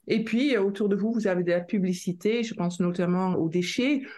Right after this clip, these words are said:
où on essaie de, soit de culpabiliser, soit de, hein, on a des fois un petit enfant qui dit, « Mais triez vos déchets, euh, parce que c'est notre avenir qui est en jeu. » Donc, c'est tous des instruments,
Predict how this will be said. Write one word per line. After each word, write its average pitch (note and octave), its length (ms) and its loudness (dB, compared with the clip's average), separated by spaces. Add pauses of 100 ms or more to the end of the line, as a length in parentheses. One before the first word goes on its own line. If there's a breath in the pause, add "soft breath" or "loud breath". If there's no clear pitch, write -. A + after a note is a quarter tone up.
(180 loud breath)
où B3 280 2
on F3+ 160 0
essaie A3 520 0
de, A3+ 400 2
soit F#3+ 240 -4
de D#3+ 80 -4
culpabiliser, G#3+ 920 0
soit F#3+ 340 -2
de, F#3 140 2
hein, F3+ 420 0
on E3+ 200 -4
a E3 120 -2
des E3 140 -2
fois F#3 240 -2
un F3 240 2
petit F3+ 420 -4 (100)
enfant F3+ 380 -2
qui F3+ 140 -2
dit, « F3+ 220 0
Mais D#3+ 260 -2
triez G3 320 -2
vos F#3+ 160 0
déchets, G3+ 560 0
euh, D#3 120 -2
parce E3+ 300 -10
que D#3 140 -4
c'est - 220 -4
notre F#3+ 280 -2
avenir F#3 540 0
qui - 80 -2
est - 140 -4
en F3 160 0
jeu. » D4 260 0 (500 loud breath)
Donc, A#3+ 200 0
c'est D4 280 -2
tous E4 380 -2
des G3+ 400 0
instruments, B3 800 0